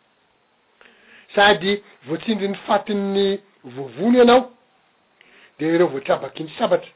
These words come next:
Ka midina ho ao amin'ny vato ao an-davaka, tahaka ny faty hitsakitrahan'ny tongotra.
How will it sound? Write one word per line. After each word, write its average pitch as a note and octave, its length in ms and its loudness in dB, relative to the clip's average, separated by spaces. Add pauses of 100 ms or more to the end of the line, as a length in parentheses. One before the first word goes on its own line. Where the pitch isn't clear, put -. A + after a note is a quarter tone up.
(1400)
Ka G#3 480 6 (440)
midina G3 480 2
ho F#3+ 140 6
ao G3+ 200 8
amin'ny G3+ 400 -2 (500)
vato F#3+ 320 2
ao F#3+ 140 4
an-davaka, A3+ 380 2 (640)
tahaka G3+ 360 4
ny F#3+ 160 -2
faty A3+ 320 0
hitsakitrahan'ny F3+ 720 -2
tongotra. B3+ 320 -2